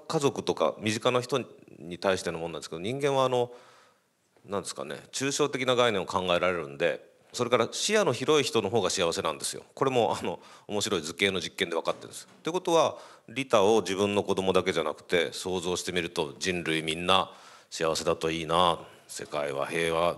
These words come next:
ね、人類みんな兄弟って思うといいな」っていう、<laughs> そういうふうになりますね。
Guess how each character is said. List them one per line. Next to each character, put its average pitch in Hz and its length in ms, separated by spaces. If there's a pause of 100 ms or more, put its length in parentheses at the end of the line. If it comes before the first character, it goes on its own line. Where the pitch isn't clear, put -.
ね、 87 280 (160)
人 78 240
類 71 160
み 76 100
ん 78 120
な 78 200 (500)
兄 90 100
弟 87 160
っ 69 100
て - 180
思 82 160
う 78 60
と 80 100
い 90 120
い 78 40
な」 95 240
っ - 60 (120)
て 73 100
い 62 120
う、 57 100 (600)
<laughs> - 640
そ 107 340
う 104 40
い 104 100
う - 20
ふ 107 120
う 95 40
に 82 60
な 78 140
り 78 80
ま 78 100
す 80 120
ね。 87 200